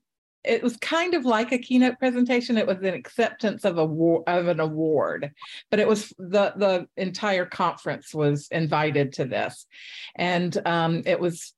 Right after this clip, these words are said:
Doctor Phil Hatlin, who was the superintendent of the School for the Blind in Texas. And prior to that, he had been a professor of, um, teaching students with visual impairments at San Francisco State University.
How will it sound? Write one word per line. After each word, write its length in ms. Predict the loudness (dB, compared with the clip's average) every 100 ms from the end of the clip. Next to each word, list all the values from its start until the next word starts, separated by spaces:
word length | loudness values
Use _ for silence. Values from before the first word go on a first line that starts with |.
| -2
Doctor 340 | 0 0 -4
Phil 280 | 0 2 2
Hatlin, 580 | 0 -2 -2 -2 -2 -6 _ _ _
who 100 | 2
was 140 | 2 2
the 80 | -2
superintendent 840 | -2 0 0 0 0 0 2 2
of 200 | 0 0
the 100 | -4
School 300 | -4 -2 -2
for 120 | -2
the 80 | -4
Blind 440 | 0 2 2 0
in 200 | -2 -2
Texas. 760 | -2 -2 -2 -4 -4 -4 -6 -14 _ -20 -20 -10
And 340 | -4 -2 -4 -6
prior 340 | 0 2 2
to 140 | 2 0
that, 300 | 0 0 -2
he 120 | -2
had 180 | -2 0
been 220 | 0 0
a 140 | -2
professor 720 | -4 -4 -2 -2 -2 -4 -4 -8 -20 -20 -16 -4
of, 420 | 0 2 2 -2 -12 -10
um, 540 | -4 -2 0 -4 -8 -12 _ _ _ _
teaching 340 | -4 -4 -4 -6
students 360 | -2 -2 0
with 160 | -2 0
visual 360 | 0 0 0
impairments 420 | 0 0 0 0 0
at 180 | -2
San 160 | 0 -2
Francisco 480 | -2 -6 -6 -2 -2
State 380 | 0 0 0 0
University. 720 | -2 0 -2 -4 -8 -10